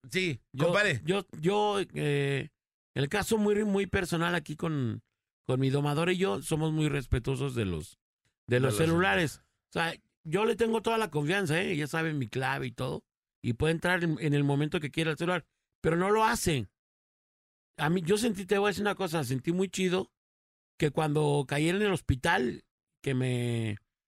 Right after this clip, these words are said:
Speaker 2: que me entubaron, me aventé diecisiete días y yo, yo creo que yo, yo pude agarrar mi celular como hasta los veintitantos días, porque ni siquiera era tan pesado,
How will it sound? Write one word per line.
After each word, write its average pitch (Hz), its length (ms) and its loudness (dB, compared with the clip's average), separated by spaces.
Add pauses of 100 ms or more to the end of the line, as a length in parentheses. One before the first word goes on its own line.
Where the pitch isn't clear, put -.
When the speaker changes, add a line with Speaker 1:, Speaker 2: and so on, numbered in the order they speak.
(160)
Speaker 2:
que 123 100 2
me 139 100 2
entubaron, 196 640 2 (520)
me 139 100 2
aventé 156 340 0
diecisiete 190 680 -2
días 202 440 -2 (920)
y 156 240 2 (320)
yo, 175 240 4
yo 185 180 0
creo 202 140 -2
que 202 120 -4
yo, 190 340 0
yo 190 300 -2
pude 202 220 4
agarrar 190 280 0
mi 196 80 -2
celular 165 380 -2
como 185 220 -4
hasta 131 460 -4 (400)
los 135 220 2
veintitantos 143 680 -2
días, 156 460 0 (520)
porque 151 260 2
ni 160 100 4
siquiera 208 500 2
era 202 160 0
tan 180 180 -4
pesado, 175 400 0